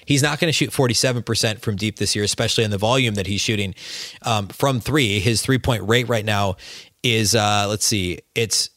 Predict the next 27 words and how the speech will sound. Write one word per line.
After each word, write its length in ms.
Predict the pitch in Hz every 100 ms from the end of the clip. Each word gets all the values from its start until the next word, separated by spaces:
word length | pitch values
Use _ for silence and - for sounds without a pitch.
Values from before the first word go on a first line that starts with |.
| _
just 240 | - 147 147
a 80 | 123
tick 400 | - 180 - -
below 320 | 135 131 131
where 120 | 120
it 60 | 110
was 260 | 113 104
two 120 | -
years 240 | 107 123 104
ago, 240 | 101 95
but 180 | 101 98
right 200 | 127 135
now 180 | 123 131
it 100 | 107
would 160 | 107
be 80 | 107
the 80 | 101
second 380 | - 143 135 123
highest 320 | 120 113 -
in 60 | 101
his 120 | -
career. 340 | - 151 104 - - - _
But 140 | 143
why 180 | 123 175
is 240 | 190 151 98
that? 260 | 104 - _ _ _ _ 113
Um, 320 | 107 101